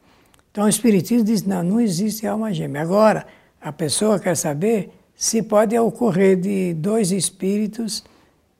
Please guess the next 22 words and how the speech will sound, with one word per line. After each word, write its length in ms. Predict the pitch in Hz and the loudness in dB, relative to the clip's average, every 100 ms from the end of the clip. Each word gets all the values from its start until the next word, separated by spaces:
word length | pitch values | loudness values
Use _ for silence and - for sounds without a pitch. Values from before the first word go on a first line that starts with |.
| - _ | -20 _
com 580 | 196 190 185 170 160 147 - _ _ - _ _ _ _ _ _ - | 0 2 4 2 0 -4 -10 _ _ -20 _ _ _ _ _ _ -8
a 180 | 175 | -6
parceria 1400 | 156 190 170 160 147 - - 165 156 220 220 170 143 143 _ _ - | -6 -2 -2 -2 -2 -2 0 0 0 2 4 4 2 -4 _ _ -6
espiritual 1040 | 180 - 190 170 156 151 160 185 180 - _ _ | -6 -4 -2 -2 -2 -4 -2 0 -2 -6 _ _
durante 400 | 165 175 196 202 | 0 2 4 2
várias 560 | 156 123 202 226 196 151 | -2 2 4 4 4 2
encarnações, 840 | 175 160 160 160 - 180 196 214 - - _ | 0 0 -2 -2 -4 -4 -4 -4 -10 -20 _
se 220 | - 220 | -4 -4
po-, 340 | - 175 175 180 | 0 0 0 0
se 180 | 196 | 0
isso 180 | 196 - | 0 2
aí 120 | 185 | 0
pode 300 | 185 180 175 | 0 -2 0
existir. 580 | 190 175 214 - 180 170 | -2 -2 -4 -4 -8 -10
Claro 440 | - 233 294 311 233 | -2 2 4 2 0
que 100 | 233 | -4
pode, 480 | - 151 131 127 _ _ _ _ _ _ - 214 | -4 -4 -4 -8 _ _ _ _ _ _ -18 -10
mas 240 | 180 175 | -4 -2
essa 220 | 226 220 269 | 0 0 0
é 40 | |
uma 200 | 269 220 | 2 2
outra 400 | 180 226 226 | 4 2 0